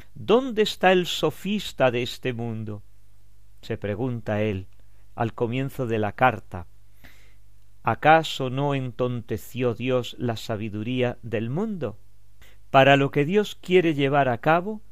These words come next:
ya no es posible la mera sabiduría del hombre sabio, la mera sabiduría del filósofo, sino que se requiere dar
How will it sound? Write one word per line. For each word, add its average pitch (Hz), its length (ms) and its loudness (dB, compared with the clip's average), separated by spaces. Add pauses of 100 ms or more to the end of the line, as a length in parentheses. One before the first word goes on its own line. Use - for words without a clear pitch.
(200)
ya 156 280 6
no 151 100 0
es 139 140 -4
posible 151 680 -4 (400)
la 127 280 8
mera 147 460 4
sabiduría 120 920 -2 (180)
del 110 300 -2
hombre 117 440 0
sabio, 101 600 0 (500)
la 120 220 2
mera 127 320 2
sabiduría 110 760 -2
del 110 200 -4
filósofo, 117 840 -2 (460)
sino 165 420 -2
que 190 120 0
se 202 160 0
requiere 170 640 0 (380)
dar 151 340 4